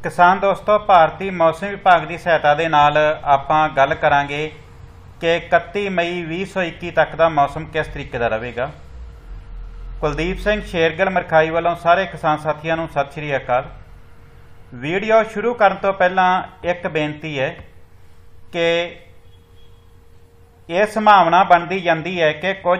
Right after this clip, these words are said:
ਹਿੱਸਿਆਂ ਦੇ ਵਿੱਚ ਉਨੱਤੀ ਮਈ, ਤੀਹ ਮਈ, ਇਕੱਤੀ ਮਈ ਜਾਂ ਇੱਕ ਜੂਨ ਦੇ ਦਰਮਿਆਨ ਵਰਖਾ ਹੋ ਸਕਦੀ ਹੈ।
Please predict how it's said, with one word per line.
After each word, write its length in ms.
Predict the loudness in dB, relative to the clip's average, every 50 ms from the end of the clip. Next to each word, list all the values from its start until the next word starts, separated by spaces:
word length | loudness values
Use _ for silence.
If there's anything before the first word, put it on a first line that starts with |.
| 2 2
ਹਿੱਸਿਆਂ 360 | 2 2 0 0 -2 -2 0
ਦੇ 120 | 0 0 2
ਵਿੱਚ 220 | 2 0 0 -2
ਉਨੱਤੀ 380 | -2 -2 -2 -4 -4 -8 -8 -4
ਮਈ, 220 | -4 -4 -4 -6 -10 -16 -20 -20 _ _ _ -20 _ _ _ _ -20 -20 _ _ _ _ -20 _ _ -16 -10 -8
ਤੀਹ 240 | -6 -4 -4 -4
ਮਈ, 220 | -2 0 0 0 -2
ਇਕੱਤੀ 920 | -6 -8 -14 -20 -20 -20 -20 _ _ -2 -2 -2 -2 -2 -6 -4 -4 -2
ਮਈ 260 | -2 0 -2 -2 -4
ਜਾਂ 260 | -2 2 2 2 2 2 -2 -6 -2
ਇੱਕ 300 | 0 0 0 0 -8 -8
ਜੂਨ 300 | -8 -6 -6 -6 -4 0
ਦੇ 120 | 0 0 0
ਦਰਮਿਆਨ 440 | 0 -2 0 2 2 2 2 4
ਵਰਖਾ 380 | 2 0 0 0 2 4 4 4
ਹੋ 60 | 4 4
ਸਕਦੀ 420 | -2 -8 -8 -8 -12 -12 -12 -12
ਹੈ। 80 | -12